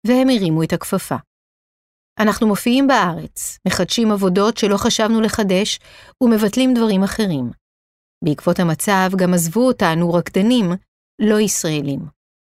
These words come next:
ארבעה משמונה עשר הרקדנים בלהקה, ואחד או שניים מהאנסמבל.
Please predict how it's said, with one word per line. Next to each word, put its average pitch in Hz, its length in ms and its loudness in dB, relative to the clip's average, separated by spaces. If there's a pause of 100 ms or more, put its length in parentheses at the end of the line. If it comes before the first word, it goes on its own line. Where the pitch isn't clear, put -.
(360)
ארבעה 208 520 2
משמונה 220 440 0
עשר 240 180 -2
הרקדנים 196 600 0
בלהקה, 175 680 0 (400)
ואחד 196 360 0
או 226 60 0
שניים 214 360 0
מהאנסמבל. 185 760 0